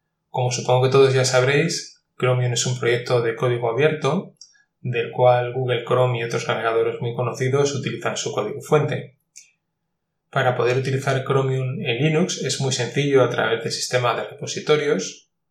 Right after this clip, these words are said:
lo cual nos permite también las actualizaciones automáticas. Pero esto, en cambio, en Windows no ocurre y debes estar al tanto de las nuevas versiones e ir realizando las actualizaciones de forma manual.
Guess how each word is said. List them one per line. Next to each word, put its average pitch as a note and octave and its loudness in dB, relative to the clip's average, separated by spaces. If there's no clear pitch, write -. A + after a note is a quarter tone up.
lo B2 -2
cual A#2 -2
nos B2+ -4
permite B2 -4
también A#2+ -2
las A2+ -4
actualizaciones - -4
automáticas. - -6
Pero B2 -2
esto, B2 -2
en A#2+ -2
cambio, B2 0
en A2 -4
Windows B2+ 0
no A#2 0
ocurre D3 2
y B2+ -6
debes A#2+ -2
estar B2 -2
al A#2+ 2
tanto B2+ -4
de A#2 -4
las - -10
nuevas A#2 -12
versiones C#3 -4
e A#2 -4
ir A#2+ -4
realizando A#2+ -2
las A2+ -6
actualizaciones B2+ -6
de B2 0
forma A#2+ -4
manual. - -6